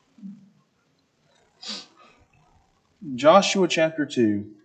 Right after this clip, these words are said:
we learn that Joshua sent spies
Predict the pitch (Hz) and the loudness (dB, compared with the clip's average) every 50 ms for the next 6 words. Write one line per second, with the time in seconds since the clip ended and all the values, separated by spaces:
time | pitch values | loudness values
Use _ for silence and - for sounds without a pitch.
0 | _ _ _ _ _ _ _ _ _ _ _ _ _ _ _ _ _ _ _ _ | _ _ _ _ _ _ _ _ _ _ _ _ _ _ _ _ _ _ _ _
1 | _ _ _ _ _ _ _ _ _ _ _ _ _ _ _ _ _ _ _ _ | _ _ _ _ _ _ _ _ _ _ _ _ _ _ _ _ _ _ _ _
2 | _ _ _ _ _ _ _ _ _ _ _ _ _ _ _ - 147 156 156 151 | _ _ _ _ _ _ _ _ _ _ _ _ _ _ _ 0 4 6 6 6
3 | 151 151 151 151 - - - - _ _ _ _ _ _ _ _ _ _ _ _ | 6 4 2 0 -4 -8 -16 -20 _ _ _ _ _ _ _ _ _ _ _ _
4 | _ _ _ _ _ _ _ _ _ _ _ - 156 170 190 202 208 208 196 175 | _ _ _ _ _ _ _ _ _ _ _ 4 8 8 10 10 8 6 2 4
5 | 156 151 151 151 151 151 - - - - - - - - - - _ _ _ _ | 8 10 10 10 10 8 6 0 -10 -14 -16 -18 -20 -20 -20 -20 _ _ _ _
6 | _ _ _ _ _ _ - - - _ - - - - - - _ _ _ _ | _ _ _ _ _ _ -20 -20 -20 _ -20 -20 -20 -20 -20 -20 _ _ _ _
7 | _ _ _ _ _ _ _ _ _ _ _ _ _ _ _ _ _ _ _ _ | _ _ _ _ _ _ _ _ _ _ _ _ _ _ _ _ _ _ _ _
8 | _ _ _ _ _ _ _ - 165 196 202 214 202 - 202 180 170 165 - - | _ _ _ _ _ _ _ 4 8 10 10 10 8 6 6 6 6 6 4 4
9 | 180 180 170 - - - - - - 160 156 147 131 117 110 107 104 92 - - | 4 4 4 2 0 -4 -2 2 4 4 6 6 4 2 0 -2 -4 -2 -2 0
10 | - - | -2 -2